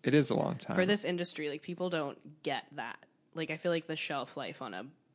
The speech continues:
Speaker 2: brand is average three <laughs> years or something. I guess with
Speaker 1: Well,
Speaker 2: any business.
Speaker 1: I mean, yeah, a lot of,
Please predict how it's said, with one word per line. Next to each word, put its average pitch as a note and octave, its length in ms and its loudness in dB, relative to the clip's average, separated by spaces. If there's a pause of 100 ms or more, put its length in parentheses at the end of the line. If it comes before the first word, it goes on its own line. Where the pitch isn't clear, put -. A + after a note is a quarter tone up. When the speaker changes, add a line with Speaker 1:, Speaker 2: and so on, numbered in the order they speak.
(300)
Speaker 2:
brand C3+ 600 -6
is B2 520 -6 (680)
average C#3 720 -4 (520)
three F#3 200 2
<laughs> D#3+ 180 -6
years - 460 -4
or G3 80 0
something. E3+ 540 -2 (460)
I B3+ 60 12
guess D#4+ 120 10
with - 80 12
Speaker 1:
Well, A3 100 12
Speaker 2:
any G3 160 10
business. C3 640 0 (420)
Speaker 1:
I D3 40 8
mean, D#3+ 140 10
yeah, A#2 180 12
a F#2+ 60 8
lot A2+ 180 10
of, G#2+ 240 2